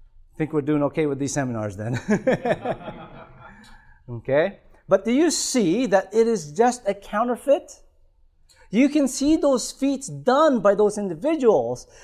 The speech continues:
not because they are anyone special, it's because they have given themselves over to a different spirit. But the right spirit, Holy Spirit,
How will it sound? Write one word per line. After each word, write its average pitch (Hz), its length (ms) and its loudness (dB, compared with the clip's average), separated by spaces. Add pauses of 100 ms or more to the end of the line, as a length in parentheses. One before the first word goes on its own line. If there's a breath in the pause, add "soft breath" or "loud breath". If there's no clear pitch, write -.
not 269 460 2
because 233 880 4 (180 loud breath)
they 208 260 8
are 196 120 8
anyone 196 380 2
special, 247 580 2 (140 loud breath)
it's 220 180 8
because 196 840 2
they 175 120 0
have 143 420 -4
given 220 420 0
themselves 175 600 -4
over 190 360 -2
to 180 240 -6
a 139 120 -4
different 147 480 -10
spirit. - 840 -10 (1600)
But 151 180 -6
the 143 140 0
right 247 320 2
spirit, 156 680 -2 (160)
Holy 233 340 2
Spirit, 175 460 0